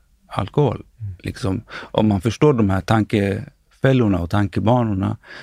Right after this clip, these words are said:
Speaker 1: då kanske man kan ändra på de där beteendena också. Ehm, genom att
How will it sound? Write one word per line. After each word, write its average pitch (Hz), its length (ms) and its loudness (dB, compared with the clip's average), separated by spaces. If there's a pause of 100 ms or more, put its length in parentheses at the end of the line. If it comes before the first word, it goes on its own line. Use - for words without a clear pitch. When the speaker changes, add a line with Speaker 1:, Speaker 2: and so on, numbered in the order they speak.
(120)
Speaker 1:
då 104 100 0
kanske 110 260 0
man 104 160 2
kan - 360 -2
ändra 117 320 4
på 95 340 -4
de 113 240 0
där 92 100 2
beteendena 95 680 0
också. - 300 -8 (480)
Ehm, 87 460 -2 (400)
genom 101 340 4
att - 280 -2